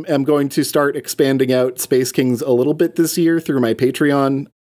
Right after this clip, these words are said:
If you've played a good deal of Space Kings, uh, and you're interested in, uh, maybe seeing some, some more, uh, developments on that, I'm gonna try to do a regular sort of, like,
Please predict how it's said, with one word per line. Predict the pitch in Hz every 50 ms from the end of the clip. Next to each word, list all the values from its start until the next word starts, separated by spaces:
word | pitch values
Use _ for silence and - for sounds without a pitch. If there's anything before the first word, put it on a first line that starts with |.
| _ _ _
If | 135 127 - 147
you've | 131 123 113 110 - - -
played | - 170 147 143 135
a |
good | 123 107 143 139 123 110
deal | 123 139 131 127
of | 123 113 -
Space | - - 170 160 160
Kings, | 160 - 165 147 143 143 139 131 - - -
uh, | 143 131 123 120 120
and | 123 135 127 123
you're | 113 120 127
interested | 123 120 - - 127 123 - 139 123 113
in, | 120 117 110 113 113 113 - -
uh, | 127 120 113 117 110 107 104 - - -
maybe | 135 131 123 117 120
seeing | 117 - - 127 120 117 117 110
some, | - - 127 117 113 110 110 113 110 -
some | - - 147 127 120
more, | 117 117 117 113 113 113 113 110 - - -
uh, | 120 113 107
developments | 104 123 107 110 117 117 113 - 120 110 107 - 123
on | 113 113
that, | 113 110 110 110 104 -
I'm | 123 120
gonna | 117 113 110
try | 110 139 123 110
to | 117 113
do | 104 120 117
a | 113 110
regular | 113 110 110 110 117 113 110 110
sort | - - 120 107 110
of, | 110 110 117
like, | 110 107 107 - -